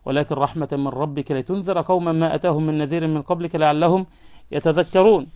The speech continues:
كان يخبر عن أخبار الغيب صلى الله عليه وآله وسلم في حينه.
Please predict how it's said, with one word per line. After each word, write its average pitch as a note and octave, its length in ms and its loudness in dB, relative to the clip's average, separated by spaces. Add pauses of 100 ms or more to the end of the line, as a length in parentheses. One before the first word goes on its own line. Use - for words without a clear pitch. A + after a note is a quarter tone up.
(260)
كان E3+ 120 -2
يخبر F3+ 340 2
عن C#3 260 0
أخبار D#3 340 2
الغيب D#3+ 400 4
صلى C3+ 240 -4
الله C#3 300 -2
عليه D3 200 0
وآله D3+ 180 -2
وسلم F3+ 340 0
في D#3 120 -4
حينه. E3+ 280 0